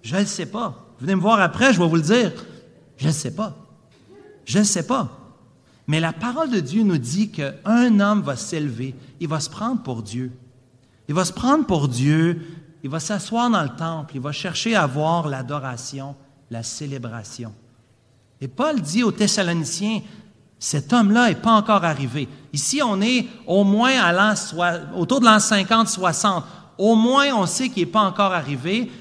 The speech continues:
Puis on est là deux mille ans plus tard, on peut dire que l'Antéchrist n'est pas encore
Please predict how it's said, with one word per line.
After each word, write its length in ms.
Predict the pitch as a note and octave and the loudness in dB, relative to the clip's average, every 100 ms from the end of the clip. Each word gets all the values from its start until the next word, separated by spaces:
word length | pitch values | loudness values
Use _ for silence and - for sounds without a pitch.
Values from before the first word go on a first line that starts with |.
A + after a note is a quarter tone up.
| - - | -20 -4
Puis 100 | B3+ | 0
on 120 | D4 | 2
est 120 | D#4+ | 2
là 180 | C#4+ D4+ | 6 6
deux 160 | A#3+ A#3+ | 6 4
mille 180 | A#3+ | 6
ans 120 | B3 A#3 | 4 4
plus 140 | G3+ F#3 | 0 0
tard, 360 | A3+ C4+ A#3 | 2 2 0
on 80 | F#3 | -2
peut 200 | E3 G3+ | 0 0
dire 480 | D#3 A#3 D4+ E4+ A#3 - - - _ _ _ _ | 2 2 2 -2 -4 -8 -20 -20 _ _ _ _
que 100 | G3 | 0
l'Antéchrist 720 | F#3+ G#3+ G#3 G#3+ G#3+ C#4 A#3 | 4 4 4 0 2 2 2
n'est 140 | G#3+ F3 | -2 0
pas 220 | A#3+ A#3 | 4 4
encore 640 | G#3+ A3 A#3+ D4 D4 - | 4 2 2 2 0 -6